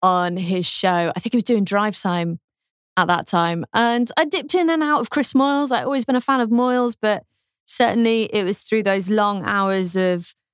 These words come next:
revision. So Scott Mills, Fern Cotton, who was,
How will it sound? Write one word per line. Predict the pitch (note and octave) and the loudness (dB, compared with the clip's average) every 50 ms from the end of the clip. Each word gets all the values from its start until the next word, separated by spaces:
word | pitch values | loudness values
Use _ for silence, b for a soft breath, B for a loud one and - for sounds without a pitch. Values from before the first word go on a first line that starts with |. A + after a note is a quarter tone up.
| _ _ _ _ - | _ _ _ _ -4
revision. | - F#3+ F#3 E3 E3 G#3 G3+ G3+ F3+ - G3 F#3+ F#3 F3+ F3+ F3+ F#3 E3+ - _ _ _ _ | -2 0 0 2 2 2 2 0 -2 -2 -2 0 0 0 0 0 -2 -4 -6 _ _ _ _
So | - - - - F3+ F3 F3 E3+ E3+ F3 E3+ - - | -8 -4 0 2 2 2 2 2 0 0 -2 -4 -6
Scott | - - - G#3+ G3+ F#3 | -8 -4 0 0 0 0
Mills, | F#3 F#3+ F#3 F3+ F#3 F#3 F3+ - - | 0 0 0 0 0 -2 -4 -6 -10
Fern | - - A3+ G#3 G3 G3 G3 F#3 | -6 0 0 2 2 2 0 -2
Cotton, | - G3 F#3 F3 - - F#3 F#3+ F#3 F3+ F#3 F#3 - - F3 | -2 -4 -6 -4 -2 -2 0 0 0 0 0 -2 -4 -4 -2
who | E3+ F3+ F3+ E3+ | -2 -2 0 0
was, | F3 F3 E3 E3 - - | 0 -2 -2 -4 -8 -8